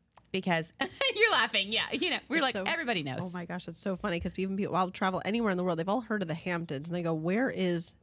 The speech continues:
Speaker 2: my favorite is, "Where is Hamptons?"
Speaker 1: Mm-hmm.
Speaker 2: I said, "Well,
Speaker 1: Yeah.
Speaker 2: Hamptons is out ninety miles east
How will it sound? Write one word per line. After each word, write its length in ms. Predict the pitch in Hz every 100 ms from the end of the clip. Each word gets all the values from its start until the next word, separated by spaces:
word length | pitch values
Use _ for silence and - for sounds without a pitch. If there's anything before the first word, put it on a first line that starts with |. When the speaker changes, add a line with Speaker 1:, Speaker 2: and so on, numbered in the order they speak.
| 170
Speaker 2:
my 80 |
favorite 260 | 185 190 170
is, 80 | 160
"Where 240 | 175 202
is 220 | 208 180
Hamptons?" 760 | 170 - 170 170 143 131 - - -
Speaker 1:
Mm-hmm. 120 | 208
Speaker 2:
I 760 | 202 208 - _ _ _ - - _ _
said, 160 | - -
"Well, 80 | 175 _ _ _ -
Speaker 1:
Yeah. 160 | 311 285 - _ -
Speaker 2:
Hamptons 400 | 190 175 160 -
is 140 | 180 - _
out 100 | _ _ _ _ 190
ninety 220 | 220 190
miles 500 | 175 - - - - _ _ _ -
east 400 | 240 214 -